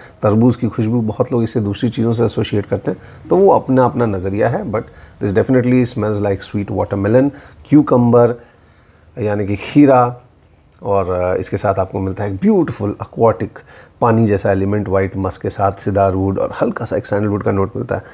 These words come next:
बहुत ही प्यारा जेंटल फ्रेग्रेंस है, थोड़ा सा अपस्केल फ्रेग्रेंस है, बाकी फ्रेग्रेंसेस से कंपेयर करें स्मूथ है और लोगों को बहुत पसंद आता है। परफॉर्मेंस जी हाँ थोड़ी सी कमज़ोर मिलेगी,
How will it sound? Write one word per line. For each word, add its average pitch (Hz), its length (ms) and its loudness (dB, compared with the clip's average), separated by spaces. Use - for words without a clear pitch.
बहुत 208 140 2
ही 240 60 0
प्यारा 113 580 2
जेंटल 107 460 -4
फ्रेग्रेंस 101 520 -6
है, 113 100 0
थोड़ा 123 120 4
सा 117 140 0
अपस्केल 101 380 -2
फ्रेग्रेंस 101 460 -2
है, 120 220 -2
बाकी 98 240 0
फ्रेग्रेंसेस 101 480 0
से 117 80 -8
कंपेयर 104 300 -2
करें 101 160 -2
स्मूथ 127 580 2
है 139 180 2
और 98 100 0
लोगों 113 220 2
को 107 80 0
बहुत 92 260 -2
पसंद 90 300 -6
आता - 160 -6
है। - 100 -8
परफॉर्मेंस 185 420 0
जी 120 140 0
हाँ 123 180 0
थोड़ी 98 140 -4
सी 104 100 -4
कमज़ोर 101 300 -2
मिलेगी, 110 420 -2